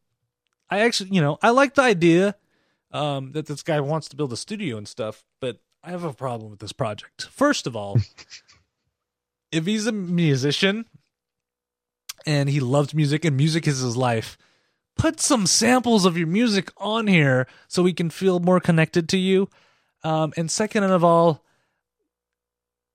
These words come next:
construction is a lot harder than that, and project management, and you, like, I don't have,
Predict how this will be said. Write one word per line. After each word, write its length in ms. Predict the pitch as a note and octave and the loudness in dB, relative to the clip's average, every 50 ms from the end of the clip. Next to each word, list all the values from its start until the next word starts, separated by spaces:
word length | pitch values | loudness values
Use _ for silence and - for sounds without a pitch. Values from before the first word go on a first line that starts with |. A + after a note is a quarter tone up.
| _ _ _ _ _ _ _ _ _ - | _ _ _ _ _ _ _ _ _ -6
construction 640 | - D#3+ C#3 - - - G3+ F3+ - - E3+ D3+ | -4 -2 0 0 2 2 2 2 2 0 0 0
is 140 | D3 C3+ A#2+ | 0 0 0
a 40 | C3 | -2
lot 280 | C3+ C#3+ C#3 C3+ - - | -2 -2 -4 -4 -4 -2
harder 300 | D3+ D3 D3 D3 D#3 D3 | -2 -2 -2 -2 -4 -4
than 180 | C#3+ D3+ C#3+ | -4 -6 -6
that, 300 | D3 D3 D3+ D3 C#3+ - _ _ _ _ _ _ - | -6 -6 -6 -6 -6 -8 _ _ _ _ _ _ -8
and 240 | D3+ C3+ C3 B2+ B2 _ _ _ _ _ _ _ | -8 -8 -8 -8 -12 _ _ _ _ _ _ _
project 380 | - D#3 D3+ D3+ C#3+ D#3 D#3 - | 0 2 2 2 2 -2 -4 -6
management, 560 | C#3 D3 D3+ D3 D3 C#3+ C#3 D3 D#3 D3 - - | -6 -6 -4 -4 -4 -6 -4 -4 -6 -6 -6 -8
and 160 | D3 C#3+ D3 | -10 -10 -10
you, 100 | D#3 D3+ - _ F3 | -10 -14 -14 _ -6
like, 260 | F3 E3 D3 - - _ | -6 -6 -6 -8 -10 _
I 100 | - E3 | -2 -2
don't 200 | E3+ G3 G3+ F3 | -2 -2 -2 -2
have, 200 | F#3 F#3+ F#3+ E3 | -2 -2 -2 -2